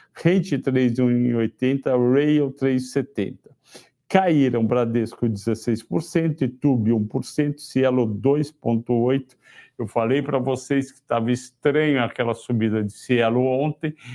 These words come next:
e também a subida de Bradesco, que eu não via motivo, a não ser que viesse um resultado muito bom. Caiu também hoje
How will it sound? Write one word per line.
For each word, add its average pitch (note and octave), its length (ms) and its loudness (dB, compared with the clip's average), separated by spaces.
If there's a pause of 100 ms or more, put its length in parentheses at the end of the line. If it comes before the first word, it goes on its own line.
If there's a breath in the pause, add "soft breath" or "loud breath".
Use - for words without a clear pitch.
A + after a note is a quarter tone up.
(140 loud breath)
e D3+ 200 2
também C3+ 360 2
a C#3+ 60 2
subida C3 480 0
de A#2+ 140 2
Bradesco, B2+ 840 0 (320 loud breath)
que - 300 -6
eu C#3 80 2
não C3+ 320 2
via A#2+ 380 0
motivo, C#3+ 1000 0
a C#3 40 0
não C3+ 180 0
ser C3 300 -2
que - 100 -14
viesse B2+ 400 -2
um C3+ 40 -2
resultado B2+ 560 -2
muito C3 480 2
bom. G2 280 0 (400 loud breath)
Caiu D3+ 360 4
também C#3 340 4
hoje A2+ 460 2